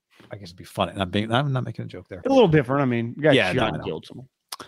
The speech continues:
Speaker 1: Uh, David on the stream. Thank you, David. Says, "Live draft party stream next year with the crowd at Bulls Tavern in slow. A couple Bull Sweats, maybe some sponsored Tito's."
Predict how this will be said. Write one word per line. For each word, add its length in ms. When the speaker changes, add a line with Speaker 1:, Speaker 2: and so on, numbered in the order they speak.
Speaker 1:
Uh, 180
David 420
on 140
the 80
stream. 260
Thank 280
you, 60
David. 300
Says, 220
"Live 260
draft 280
party 260
stream 320
next 260
year 160
with 200
the 80
crowd 340
at 140
Bulls 240
Tavern 340
in 60
slow. 500
A 60
couple 260
Bull 240
Sweats, 500
maybe 220
some 160
sponsored 500
Tito's." 460